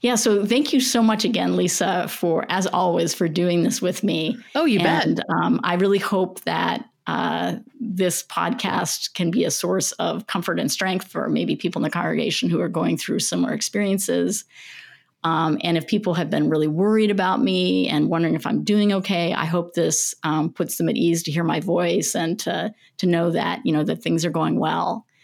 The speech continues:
Speaker 1: And, um, you know, even chemo, I have two sort of bad days after chemo, day, th-, I think it's day three and four when I'm really tired. But other than that,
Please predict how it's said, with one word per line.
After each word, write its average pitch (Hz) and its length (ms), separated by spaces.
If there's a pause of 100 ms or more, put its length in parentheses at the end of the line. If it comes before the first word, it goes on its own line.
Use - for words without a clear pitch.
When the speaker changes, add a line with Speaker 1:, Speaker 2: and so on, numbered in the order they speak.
(300)
Speaker 1:
And, 160 420
um, 170 520
you 170 100
know, 220 100
even 254 360
chemo, 226 640
I 160 80
have 180 280 (220)
two 262 400
sort 233 220
of 190 120
bad 208 380
days 170 560
after 170 320
chemo, 175 640 (140)
day, 170 280
th-, - 140 (420)
I 165 60
think 165 160
it's 156 120
day 175 200
three 208 380
and 233 140
four 185 400
when 185 140
I'm 185 160
really 208 180
tired. 190 380
But 165 100
other 190 120
than 240 100
that, 247 320